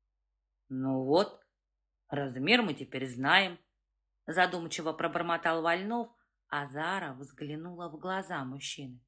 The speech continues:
Сильные, немного грубоватые пальцы оглаживали ободок украшения, плотно обхватившее безымянный палец Зареты. А кожу в тех местах, где прикасался Тихомир,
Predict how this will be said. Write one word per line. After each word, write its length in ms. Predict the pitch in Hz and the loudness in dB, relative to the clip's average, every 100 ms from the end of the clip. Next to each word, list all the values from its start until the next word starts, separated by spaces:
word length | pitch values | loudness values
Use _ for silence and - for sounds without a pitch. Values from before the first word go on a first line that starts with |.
| _ _ _ _ _ _ - | _ _ _ _ _ _ -14
Сильные, 720 | - - 214 180 175 165 160 | -10 -4 -4 -4 -6 -8 -10
немного 420 | 165 180 185 175 | -8 -6 -6 -6
грубоватые 680 | 156 175 180 180 175 180 180 | -6 0 2 4 2 2 -8
пальцы 640 | 180 208 214 214 - 143 - - - | -2 0 0 -2 -10 -10 -12 -20 2
оглаживали 640 | 185 202 285 285 277 247 | 4 8 8 8 4 6
ободок 480 | 220 202 202 233 233 | 6 8 6 4 0
украшения, 840 | 233 233 233 - 202 175 143 139 | 2 2 2 0 -4 -4 -2 -4
плотно 540 | 131 170 175 156 - 139 | -4 -4 -2 -2 -4 -6
обхватившее 1080 | 143 - - 151 147 208 214 - 147 127 - _ - | -6 -10 -4 -4 -4 -8 -8 -6 -6 -6 -10 _ -8
безымянный 680 | 180 170 190 247 247 175 151 | -6 -4 0 0 0 -2 -6
палец 420 | 156 151 151 156 | -4 -2 -4 -6
Зареты. 540 | 160 156 139 - 131 - _ _ _ _ _ _ _ _ _ - | -4 -4 -6 -10 -20 -20 _ _ _ _ _ _ _ _ _ 0
А 80 | 160 | 0
кожу 520 | - 233 285 240 156 | 0 2 2 2 -4
в 80 | - | -6
тех 260 | 165 - | -8 -8
местах, 520 | 190 196 - 170 139 | -6 -6 -2 0 0
где 140 | 147 139 | -4 -6
прикасался 680 | - 156 175 - 147 135 135 | -6 -4 -4 -4 -4 -6 -10
Тихомир, 560 | - - 180 214 240 | -12 -6 -4 -2 -6